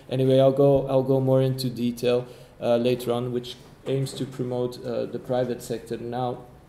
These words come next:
we have some questions, uh, if you would have heavily financialized, uh, solutions, uh, how you want to implement that in rural areas, for instance, in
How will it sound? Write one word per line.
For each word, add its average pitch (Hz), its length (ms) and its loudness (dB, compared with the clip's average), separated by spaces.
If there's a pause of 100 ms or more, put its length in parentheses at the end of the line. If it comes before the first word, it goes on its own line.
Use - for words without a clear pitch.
(800)
we 135 120 -2
have 147 120 2
some 143 220 -2
questions, 147 880 -4
uh, 123 400 -2 (1160)
if 139 280 -4
you 131 520 0
would 127 180 -4
have 123 280 -4
heavily 135 600 -2 (100)
financialized, 131 1300 -4
uh, 110 320 -6
solutions, 127 1040 -2
uh, 113 360 -6
how 127 140 0
you 127 180 -2
want 127 360 -4
to 139 180 -8
implement 123 580 -6
that 117 300 -8
in 117 220 -8
rural 117 400 -4
areas, 110 600 -8
for 110 100 -8
instance, 110 360 -12
in 110 400 -12